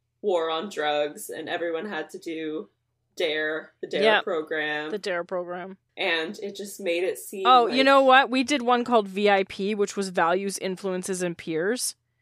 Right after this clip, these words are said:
Speaker 2: We had this whole program on top of dare called V I P that we had to do, and it was, they, like, brought police officers in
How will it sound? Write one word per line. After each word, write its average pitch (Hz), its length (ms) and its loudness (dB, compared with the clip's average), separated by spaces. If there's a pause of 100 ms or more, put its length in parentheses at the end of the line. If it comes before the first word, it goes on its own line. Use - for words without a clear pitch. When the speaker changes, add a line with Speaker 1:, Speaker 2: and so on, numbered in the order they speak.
(100)
Speaker 2:
We 208 200 0
had 226 140 4
this 214 160 -4
whole 202 200 2
program 185 680 0
on 185 160 -2
top 190 280 0
of 180 120 -4
dare 175 280 0
called 175 260 -4
V 180 160 -4
I 147 140 -2
P 180 220 -6
that 175 140 -8
we 165 120 -8
had 170 180 -6
to 170 60 -16
do, 175 320 -6
and 170 180 -6
it 170 100 -8
was, 190 520 -6 (500)
they, 226 140 4
like, 226 220 2
brought 190 240 0
police 185 360 -8
officers 185 500 -4
in 175 360 -4